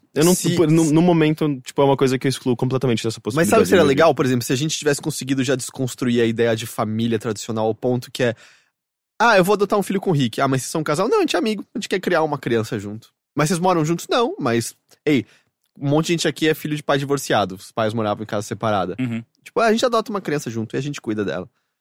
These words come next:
Speaker 2: E aí você põe esperança e alegria nela e eu ponho a desesperança e tristeza nela.
Speaker 3: Eu queria criar um
Speaker 1: É, gera um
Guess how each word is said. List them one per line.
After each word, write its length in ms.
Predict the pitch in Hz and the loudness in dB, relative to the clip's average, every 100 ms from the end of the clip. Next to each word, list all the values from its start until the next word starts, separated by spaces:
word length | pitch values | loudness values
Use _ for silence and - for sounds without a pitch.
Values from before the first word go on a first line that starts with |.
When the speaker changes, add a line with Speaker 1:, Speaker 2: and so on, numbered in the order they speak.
| _ _ _ | _ _ _
Speaker 2:
E 80 | 123 | 0
aí 80 | 127 | 2
você 280 | 139 - 143 | 2 0 -2
põe 280 | 127 139 135 | 2 2 2
esperança 680 | - 135 117 123 123 - 110 | 0 0 2 2 0 -2 -2
e 80 | 110 | 0
alegria 360 | 110 113 123 139 | 0 -2 -2 0
nela 340 | 175 196 196 | 0 0 2
e 60 | 185 | 2
eu 120 | 185 | 0
ponho 460 | - 156 160 160 | 0 -2 -2 -2
a 60 | 156 | -2
desesperança 760 | 131 135 143 - 127 120 123 | -2 -2 -4 -2 0 0 -2
e 40 | 120 | -8
tristeza 460 | 123 120 120 110 | -8 -4 -4 -2
nela. 280 | 117 95 95 - | -4 -4 -8 -14
Speaker 3:
Eu 80 | |
queria 200 | - 143 | -8 -6
criar 100 | - | 0
um 40 | 151 | 4
Speaker 1:
É, 60 | |
gera 100 | |
um 40 | 170 | 4